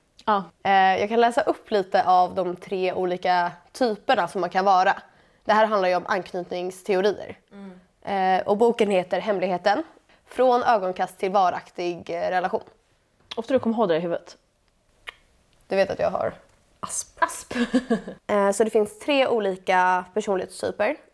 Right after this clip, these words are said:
Speaker 2: Eh, vi har den trygga anknytningsgruppen. Eh,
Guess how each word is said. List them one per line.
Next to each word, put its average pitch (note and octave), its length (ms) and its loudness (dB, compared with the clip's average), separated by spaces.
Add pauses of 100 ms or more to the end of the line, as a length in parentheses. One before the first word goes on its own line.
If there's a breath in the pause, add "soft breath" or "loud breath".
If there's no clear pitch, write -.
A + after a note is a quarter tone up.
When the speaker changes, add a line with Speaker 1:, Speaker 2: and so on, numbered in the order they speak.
(120)
Speaker 2:
Eh, G3+ 460 -6
vi G#3 80 -2
har G3 140 2
den G3 120 -2
trygga A#3 360 0
anknytningsgruppen. F#3+ 880 -2 (640 soft breath)
Eh, G3+ 280 2